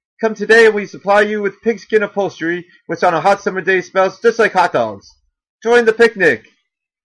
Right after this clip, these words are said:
We really hope that you do. Otherwise, we have people's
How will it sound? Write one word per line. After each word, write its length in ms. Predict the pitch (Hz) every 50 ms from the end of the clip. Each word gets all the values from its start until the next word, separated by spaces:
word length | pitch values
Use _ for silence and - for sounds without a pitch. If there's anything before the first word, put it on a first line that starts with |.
| _ -
We 80 | 220
really 320 | 233 233 240 240 220 190 151
hope 220 | 147 160 139 -
that 160 | 123 107 101
you 80 | 113 110
do. 340 | - 151 180 208 220 214 208 _ _ _ _ _ -
Otherwise, 380 | - 233 226 233 233 226 214 -
we 80 | 208
have 180 | 202 196 185 -
people's 400 | - 226 214 208 214 190 -